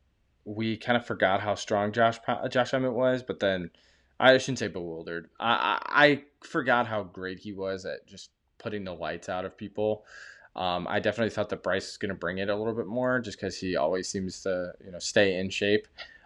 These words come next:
I, I will say this, I think Bryce should retire. Um, I, I, I, I know that it's, he's such a young fighter for me to say that. Either <laughs> retire or go to another, uh, uh,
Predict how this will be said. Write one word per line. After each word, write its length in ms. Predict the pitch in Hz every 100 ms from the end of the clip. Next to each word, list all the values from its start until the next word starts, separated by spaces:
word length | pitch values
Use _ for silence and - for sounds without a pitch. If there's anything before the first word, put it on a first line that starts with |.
| -
I, 360 | 101 98 92 90 -
I 360 | 101 98 95
will 240 | 95 101 98
say 240 | - 95
this, 340 | 92 90 -
I 160 | - 87
think 300 | - 82 -
Bryce 240 | 82 71
should 200 | - 82 -
retire. 520 | 71 - 62 71 - _ _ 82
Um, 560 | 82 78 82 80 80 _ 92
I, 80 | 90
I, 400 | - 87 - - - - _ -
I, 480 | 107 101 - 98 113
I 20 |
know 180 | 110 107
that 160 | 110
it's, 180 | 98 -
he's 340 | 113 113 107 -
such 240 | 107 104
a 60 | 98
young 340 | 90 90 90
fighter 480 | - 82 82 104 - - - _
for 140 | -
me 120 | 104 87
to 60 |
say 220 | 87 87 82
that. 340 | 90 90 - - - - _ - -
Either 300 | 131 123 113
<laughs> 60 |
retire 520 | 127 123 147 156 135 131
or 100 | 120
go 180 | 123
to 140 | 117 107
another, 500 | 101 95 95 92 - _ -
uh, 400 | 98 87 80 78 - _ _ _ _ - -
uh, 400 | 87 78 71 76